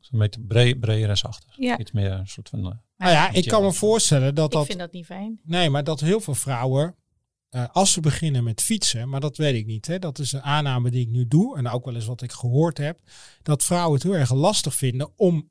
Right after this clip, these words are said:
Speaker 3: om fijn op die fiets te zitten.
Speaker 2: Ja, maar ik denk dat dat, dat is dus wel een beetje materiaal. Het is niet alleen het zadel wat heel erg belangrijk is, maar je broek is echt zo ontzettend belangrijk voor een vrouw.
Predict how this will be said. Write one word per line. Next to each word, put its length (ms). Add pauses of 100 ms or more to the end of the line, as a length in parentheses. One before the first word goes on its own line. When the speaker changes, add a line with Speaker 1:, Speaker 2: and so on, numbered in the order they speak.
Speaker 3:
om 240
fijn 440
op 140
die 100
fiets 320
te 100
zitten. 420
Speaker 2:
Ja, 280
maar 200
ik 120
denk 220
dat 160
dat, 380
dat 200
is 160
dus 260
wel 340
een 80
beetje 300
materiaal. 720
Het 260
is 160
niet 220
alleen 220
het 120
zadel 360
wat 140
heel 160
erg 140
belangrijk 480
is, 140
maar 140
je 140
broek 560
is 240
echt 340 (140)
zo 280
ontzettend 460
belangrijk 380
voor 140
een 80
vrouw. 380